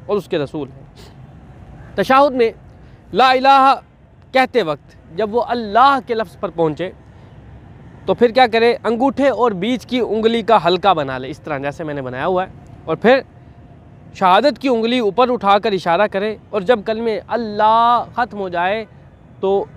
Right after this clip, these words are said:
इल्लल्लाह से आने से पहले पहले, ये लफ्ज़ अदा करने से पहले पहले अपनी उंगली को बिल्कुल इसी तरह नॉर्मल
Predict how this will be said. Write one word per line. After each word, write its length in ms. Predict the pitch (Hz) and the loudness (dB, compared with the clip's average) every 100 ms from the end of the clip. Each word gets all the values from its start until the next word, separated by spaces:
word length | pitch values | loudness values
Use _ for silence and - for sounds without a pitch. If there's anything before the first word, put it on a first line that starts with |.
| - | -2
इल्लल्लाह 800 | 240 233 233 196 185 208 262 214 | 0 0 -2 0 4 4 4 0
से 260 | 165 - 240 | -6 -4 -4
आने 400 | - 180 208 226 | -4 -6 -6 -6
से 140 | 208 | -8
पहले 300 | 170 175 190 | -10 -8 -6
पहले, 380 | 165 151 151 202 | -4 -4 -4 -4
ये 220 | 190 165 156 160 | -6 -6 -10 -8
लफ्ज़ 260 | 175 170 151 | -6 -6 -6
अदा 260 | 156 180 | 0 0
करने 260 | 165 165 175 | 0 -4 -6
से 140 | 160 | -8
पहले 300 | 139 143 160 | -6 -4 -4
पहले 320 | 147 139 180 208 - - | -4 -4 -4 -6 -12 -12
अपनी 280 | 151 147 175 | -10 -6 -4
उंगली 300 | 151 143 147 | -4 -4 -6
को 160 | 143 175 - 151 | -6 -8 -8 -6
बिल्कुल 320 | 175 147 156 | -4 -4 -8
इसी 180 | 151 151 | -8 -10
तरह 200 | 143 160 | -8 -6
नॉर्मल 480 | 147 135 135 165 | -4 -2 -2 -6